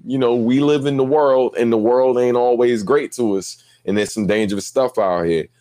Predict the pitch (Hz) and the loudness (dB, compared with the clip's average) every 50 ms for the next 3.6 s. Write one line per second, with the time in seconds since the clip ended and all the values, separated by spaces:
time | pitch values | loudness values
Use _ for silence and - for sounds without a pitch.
0 | _ _ - 98 98 90 110 139 131 104 101 127 147 143 - - 120 104 101 87 | _ _ -4 -2 -2 0 0 0 0 0 0 0 0 -2 -2 -4 -2 -2 0 0
1 | 87 95 90 85 - - 113 110 95 80 71 - - _ - - 107 95 - - | 0 -2 -2 -2 -2 -2 0 0 0 0 -4 -8 -16 _ -6 -4 -4 -4 -4 -8
2 | - _ _ - - 98 110 107 101 90 - 107 101 95 92 87 87 - - 131 | -14 _ _ -4 -2 0 0 -2 -2 -4 -6 -4 -4 -2 -2 -4 -4 -6 -4 -2
3 | 123 117 113 - - 131 131 113 98 87 85 - | -2 -2 -4 -4 -4 -2 0 0 0 0 -2 -4